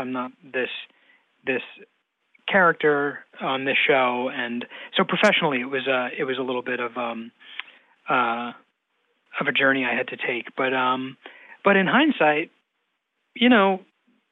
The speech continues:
first off, there's no door that closes where another door doesn't open. And I was grateful to, uh, to have the opportunity to, to go play over at Days and, and to, to play Leo was, was such a gift. And then beyond that,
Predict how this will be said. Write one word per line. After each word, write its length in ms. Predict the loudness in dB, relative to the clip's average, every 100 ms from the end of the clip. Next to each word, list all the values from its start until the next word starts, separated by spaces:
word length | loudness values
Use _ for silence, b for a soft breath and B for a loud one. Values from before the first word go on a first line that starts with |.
| _ _ _ 2
first 180 | 2 4
off, 120 | 4
there's 140 | 4 2
no 100 | 4
door 220 | 6 6
that 100 | 6
closes 380 | 4 2 2 0
where 100 | 2
another 240 | 2 2
door 180 | 0 0
doesn't 220 | 0 0
open. 300 | -2 -2 -6
And 120 | -4
I 100 | -6
was 100 | -6
grateful 460 | -6 -4 -4 -2 -4 -4
to, 320 | -8 -8 -10 -14 B B B -2
uh, 360 | 0 0 -2
to 100 | 0
have 160 | 0 2
the 80 | 0
opportunity 640 | -2 -4 -4 -4 -6 -6 -4
to, 260 | -2 -4
to 140 | -6 -4
go 120 | -4
play 240 | -2 -4
over 220 | -4 -4 -2
at 80 |
Days 360 | 4 8 10 8
and, 160 | 4 0
and 400 | -2 -4 -4 -8 B B B _ 2
to, 200 | 2 2 -2 0
to 80 |
play 320 | 0 0 2 2
Leo 320 | 2 0 0
was, 220 | -2 -4 -4
was 160 | -4 -2
such 120 | -2 -2
a 40 |
gift. 340 | -2 -4 -4 -12 B B 0
And 80 |
then 100 | 2
beyond 300 | 4 6 6
that, 300 | 6 4 2